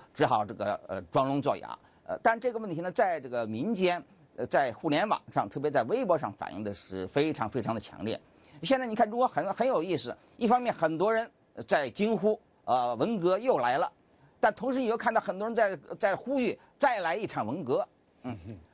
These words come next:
但是你看这，那些要求再来一场文革的人中间呢，其实他们的要求呢也很不一样。嗯，而且最，最有趣的是呢，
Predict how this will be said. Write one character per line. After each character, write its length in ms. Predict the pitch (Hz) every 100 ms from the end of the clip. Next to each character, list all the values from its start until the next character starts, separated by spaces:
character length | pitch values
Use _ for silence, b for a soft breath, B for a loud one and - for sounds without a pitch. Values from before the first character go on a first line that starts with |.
| 151
但 140 | 262
是 60 | 269
你 80 | 247
看 200 | 269 247
这， 120 | 240
那 180 | 220 247
些 160 | 240
要 180 | 240 269
求 240 | 226 208 214 B -
再 140 | 254
来 100 | 202
一 40 | 208
场 160 | 175
文 120 | 160 175
革 80 |
的 80 | 214
人 120 | 208
中 120 | 196 208
间 200 | 208 202
呢， 160 | 160 b b
其 180 | - 208
实 80 |
他 240 | 220 - 240
们 140 | 240
的 40 | 202
要 140 | 220
求 200 | 160 185
呢 140 | 185 - -
也 160 | 123
很 180 | 196 131
不 140 | 98 131
一 220 | 120 151
样。 180 | 208 - _
嗯， 180 | 117 113 b b
而 100 | -
且 100 | 262
最， 180 | - 277
最 320 | - - 262
有 160 | 247 226
趣 200 | 240 247
的 100 | 185
是 120 | 190
呢， 160 | 165